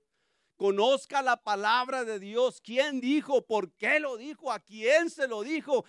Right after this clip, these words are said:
¿En qué situación se lo dijo? ¿Para qué se lo dijo? Porque ahí es donde nosotros encontramos aplicación para nuestra vida. Se mira muy bonito y en ocasiones nos queremos acercar, pero la palabra de Dios, dice la palabra, es con qué limpiará,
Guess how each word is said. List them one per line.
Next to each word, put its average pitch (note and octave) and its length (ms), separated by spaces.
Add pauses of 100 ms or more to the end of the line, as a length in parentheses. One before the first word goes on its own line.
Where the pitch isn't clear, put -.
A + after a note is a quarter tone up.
(140)
¿En B3 200
qué C#4 160
situación C#4 840
se C4+ 160
lo A#3 160
dijo? C#4+ 540 (240)
¿Para C4 320
qué D#4+ 420
se E4+ 220
lo C4+ 160
dijo? D#4 520 (760)
Porque D4+ 240
ahí C4 120
es E4 100
donde E4+ 200
nosotros D#4 460
encontramos C#4+ 640
aplicación C4+ 720
para D4+ 240
nuestra A#3 400
vida. D#4 540 (640)
Se A#3 200
mira D#4+ 260
muy F4 160
bonito D#4 420
y C4+ 60
en B3+ 60
ocasiones D4 460
nos C4+ 160
queremos C4 440
acercar, A3 480
pero B3 180
la G#3+ 160
palabra C4+ 520
de G#3 60
Dios, B3 300
dice C4+ 200
la C#4 120
palabra, B3 260
es A#3+ 60
con G3 160
qué G#3 100
limpiará, G#3 560